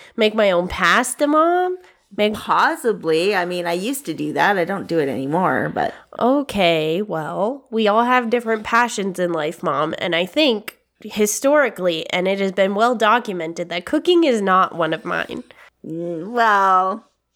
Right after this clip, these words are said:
Speaker 2: maybe.
Speaker 1: It's true. No,
Speaker 2: <laughs>
Speaker 1: definitely. Cooking is not a passion of mine. I don't like doing it. I find it tedious. I feel like I have to clean the kitchen, then I make a mess so I can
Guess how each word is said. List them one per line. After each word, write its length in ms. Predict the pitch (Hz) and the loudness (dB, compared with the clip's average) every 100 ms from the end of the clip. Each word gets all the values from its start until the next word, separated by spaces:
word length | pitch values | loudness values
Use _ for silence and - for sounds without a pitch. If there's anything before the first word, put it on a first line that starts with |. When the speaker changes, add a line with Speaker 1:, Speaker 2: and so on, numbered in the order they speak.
| _ _ | _ _
Speaker 2:
maybe. 460 | 226 180 165 156 135 | -8 -2 -2 -2 0
Speaker 1:
It's 260 | 269 - | 0 0
true. 380 | - - 220 - 240 - 311 | -6 -4 -4 -2 -4 0 2
No, 460 | 226 220 180 170 | 4 4 2 0
Speaker 2:
<laughs> 40 | 180 | 2
Speaker 1:
definitely. 720 | 220 214 202 185 165 165 165 | 2 0 -4 -4 -4 -6 -8
Cooking 520 | - 254 262 294 277 | 0 0 2 0 2
is 200 | 247 220 | 2 2
not 300 | 220 214 190 | 2 4 2
a 40 | |
passion 460 | 190 175 170 - 180 | 0 0 0 -2 -4
of 80 | 165 | 0
mine. 240 | - - | 0 0
I 140 | - | -2
don't 200 | 180 175 | -2 -2
like 220 | 170 170 - | -4 -4 -2
doing 340 | 262 262 254 | 2 4 4
it. 220 | 240 208 - - - | 0 -2 -8 -20 -14
I 60 | 185 | -4
find 280 | 185 180 165 | -2 0 -2
it 160 | - | -4
tedious. 640 | - 240 233 220 214 208 - | -2 0 4 4 2 0 -4
I 140 | 175 | -4
feel 180 | 175 185 | -2 0
like 160 | 170 170 | 0 -2
I 40 | |
have 220 | 170 175 | -4 -4
to 80 | - | -6
clean 340 | - 226 226 | 0 2 4
the 80 | 233 | 2
kitchen, 420 | 226 208 208 208 | 2 -2 0 0
then 160 | 202 180 | 2 0
I 80 | 180 | 0
make 180 | 185 175 | 0 -2
a 60 | |
mess 320 | 175 185 202 | 0 2 2
so 200 | - 202 | 0 0
I 100 | 180 | 0
can 180 | 175 170 | -2 -8